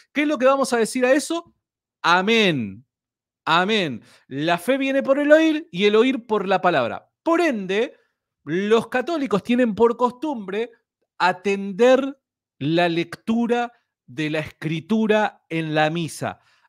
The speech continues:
Atender la escritura, la lectura de la Escritura en la misa. ¿Por qué? Porque la Biblia dice, "La fe viene por el oír y el oír por la palabra de Dios". Entonces,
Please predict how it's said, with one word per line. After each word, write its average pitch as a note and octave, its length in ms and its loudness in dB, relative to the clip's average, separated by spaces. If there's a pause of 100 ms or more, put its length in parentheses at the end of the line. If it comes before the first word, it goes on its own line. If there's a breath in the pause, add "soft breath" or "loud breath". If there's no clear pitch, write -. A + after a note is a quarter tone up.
(120)
Atender F3 920 -2 (140)
la D#3+ 240 -4
escritura, G#3+ 800 -6
la D3 160 0
lectura F#3+ 460 -4
de A3+ 100 -2
la E3 80 -6
Escritura E3 400 -10
en G#3+ 60 -4
la A#3 100 -4
misa. C#4 480 -4 (440)
¿Por D4 180 -2
qué? G#3 380 -4 (100)
Porque G#3+ 320 -4
la C#4+ 120 4
Biblia E4+ 280 0
dice, A3 460 -6
"La G3+ 280 -4
fe D4 160 -8
viene D4+ 220 -4
por D4 160 2
el E4 100 4
oír D#4 300 4 (240 soft breath)
y F#3+ 220 -4
el G#3+ 160 2
oír A#3+ 260 0
por A3+ 140 0
la G#3 100 2
palabra A#3 320 2
de E4 80 4
Dios". D4+ 360 -2 (320 soft breath)
Entonces, G#3 460 -4